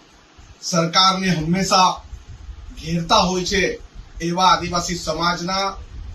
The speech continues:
યુવા ધારાસભ્યની ગેરકાયદેસરની ધરપકડ કરવામાં આવી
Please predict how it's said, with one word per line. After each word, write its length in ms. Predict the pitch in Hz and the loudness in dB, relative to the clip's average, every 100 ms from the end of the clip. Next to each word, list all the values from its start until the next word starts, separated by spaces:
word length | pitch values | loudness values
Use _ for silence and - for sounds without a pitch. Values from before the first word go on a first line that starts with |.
| 135 | -6
યુવા 380 | 170 196 - - - - - - | 0 4 4 2 -8 -20 -20 -18
ધારાસભ્યની 920 | - 160 208 - 180 170 185 196 160 - - - - - - - - | -4 2 4 2 -2 -2 0 0 -2 -6 -20 -20 -20 -20 -20 -20 -2
ગેરકાયદેસરની 880 | 190 240 226 202 190 196 202 185 185 | 4 6 6 2 0 -2 -2 -4 -6
ધરપકડ 520 | 165 156 180 170 180 | -8 -8 -6 -6 -6
કરવામાં 440 | 175 175 185 180 | -4 -2 -2 -2
આવી 200 | 180 196 | -4 -6